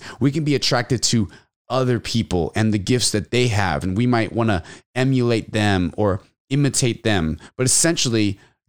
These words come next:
God wants you to be exactly who he made you to be. He wants you to be you. So reflect on that this week.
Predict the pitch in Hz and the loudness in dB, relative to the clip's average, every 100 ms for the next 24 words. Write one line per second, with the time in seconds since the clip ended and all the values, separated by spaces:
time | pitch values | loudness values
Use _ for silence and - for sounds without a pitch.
0 | - 135 139 170 143 113 127 110 107 101 | -4 0 0 0 0 2 0 2 2 2
1 | 98 - 107 98 101 147 165 165 113 107 | 0 0 -2 0 -2 0 0 0 -2 0
2 | - - 135 127 139 127 110 110 113 131 | -2 0 0 2 2 2 4 2 2 0
3 | 135 180 180 82 _ _ _ - - 165 | 0 2 0 -2 _ _ _ -8 -2 2
4 | 120 104 123 165 147 131 139 _ - 139 | 2 0 -2 0 2 0 -4 _ -6 0
5 | 147 165 165 92 - _ _ _ _ _ | 2 2 2 0 -6 _ _ _ _ _
6 | - 160 151 151 - 180 - 151 139 120 | -4 0 0 -2 0 -2 0 0 2 2
7 | 85 110 - 95 - | 0 0 0 -2 -2